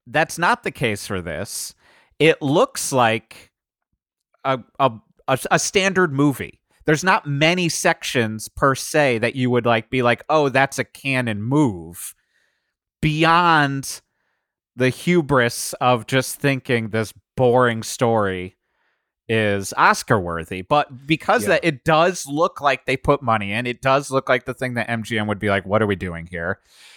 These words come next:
Speaker 1: Uh,
Speaker 2: Yeah,
Speaker 1: and,
Speaker 2: Jeff
Speaker 1: and it, and then misses the charm of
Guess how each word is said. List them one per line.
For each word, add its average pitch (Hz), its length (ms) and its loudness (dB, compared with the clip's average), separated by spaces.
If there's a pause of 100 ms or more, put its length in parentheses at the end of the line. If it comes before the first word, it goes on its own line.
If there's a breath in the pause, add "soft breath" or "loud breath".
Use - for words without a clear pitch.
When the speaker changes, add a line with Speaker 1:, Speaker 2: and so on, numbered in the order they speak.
(120)
Speaker 1:
Uh, 107 280 2 (280)
Speaker 2:
Yeah, 160 200 2
Speaker 1:
and, 156 320 0
Speaker 2:
Jeff 196 180 0
Speaker 1:
and 160 140 0
it, 170 140 -4 (100)
and 160 120 0
then 175 220 0
misses 180 440 -2
the 151 100 -2
charm 127 800 0 (840)
of 127 600 0